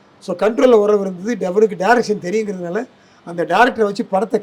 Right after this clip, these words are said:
கரெக்ட் பண்ணி படத்தை ரிலீஸ் பண்ணிட்டாங்க. அந்த மாதிரி பண்ண படம் ஓடும். So அந்த மாதிரி ஆட்கள் படம் எடுக்கலாம், எடுக்கணும், எடுத்தா நல்லது, ஹெல்தி தான் அது. தெரியாதவங்க போய் எடுத்து மாட்டிக்கிட்டாங்கன்னா கஷ்டம்தான். இனிமே தனியா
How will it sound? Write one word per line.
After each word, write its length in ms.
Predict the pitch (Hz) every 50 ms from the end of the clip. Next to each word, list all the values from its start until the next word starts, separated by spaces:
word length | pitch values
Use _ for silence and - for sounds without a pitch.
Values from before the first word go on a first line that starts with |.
| -
கரெக்ட் 240 | 180 214 240 - -
பண்ணி 160 | 220 196 208 208
படத்தை 200 | 202 180 175 185 170
ரிலீஸ் 180 | 180 190 - -
பண்ணிட்டாங்க. 320 | 190 160 143 147 135 117 - _ _ _ _ _ _ _ _ _ _ _ _ _ _ _ _ _ - -
அந்த 100 | 190 208 220
மாதிரி 160 | 247 269 262 190 214
பண்ண 160 | 208 214 226 220 220 190
படம் 200 | 185 196 185 160 160
ஓடும். 220 | 175 180 160 160 - _ _ _ _ _ _ _ -
So 60 | 170 156 160
அந்த 120 | 196 254 240
மாதிரி 160 | 262 269 262 247 233
ஆட்கள் 280 | 233 233 233 202 208 -
படம் 220 | 175 196 202 185 170
எடுக்கலாம், 420 | 170 190 - 190 170 165 202 302 - 165 156
எடுக்கணும், 460 | 165 180 - 214 190 180 196 220 - _ _ _ _ _ _ _ _ _ -
எடுத்தா 260 | - 190 208 - 240 226 190
நல்லது, 260 | 170 175 202 214 202 202 175 175
ஹெல்தி 200 | 202 190 190 202 185
தான் 100 | 175 151 135
அது. 100 | 135 - - _ _ _ _ _ _ _ _ _ _ _ _ _ _ _ - - -
தெரியாதவங்க 560 | 185 185 226 254 262 269 277 285 269 254 254 226 226
போய் 120 | 226 214
எடுத்து 180 | 208 208 - 208 180 185
மாட்டிக்கிட்டாங்கன்னா 540 | 196 190 202 190 - 175 165 160 190 220 - -
கஷ்டம்தான். 400 | 175 - - 190 190 214 247 233
இனிமே 200 | 208 208 208 233 240 233 - _ _ _ _ _ _ -
தனியா 240 | 190 202 240 262